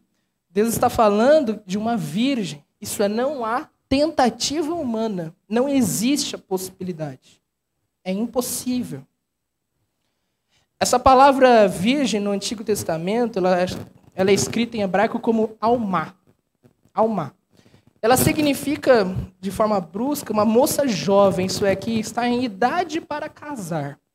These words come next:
Só que, ao mesmo tempo, quando a gente vai lá para o Novo Testamento, que é como a gente vai ver daqui a pouco, ela é traduzida em grego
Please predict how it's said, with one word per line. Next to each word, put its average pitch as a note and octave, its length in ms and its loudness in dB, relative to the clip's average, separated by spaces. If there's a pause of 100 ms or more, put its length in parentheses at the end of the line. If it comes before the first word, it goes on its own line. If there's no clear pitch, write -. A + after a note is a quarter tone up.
(640)
Só B3+ 160 2
que, C#4+ 80 6
ao C4+ 40 10
mesmo D#4 300 -2
tempo, D4+ 420 0
quando A#3 180 0
a - 20 2
gente B3 180 -2
vai A#3+ 160 6
lá B3+ 400 4
para D#4+ 160 -8
o B3+ 60 -2
Novo A#3 240 -2
Testamento, G3+ 580 -4
que - 60 -6
é F#3+ 40 -2
como G3 140 -10
a G3 60 -2
gente G3 200 -8
vai F#3+ 120 -6
ver F3 160 -8
daqui F3 160 -6
a A#3+ 40 -6
pouco, A#3+ 480 0 (960)
ela A3 140 4
é A3 40 -2
traduzida A#3 560 0
em C4 160 -4
grego F#3 540 0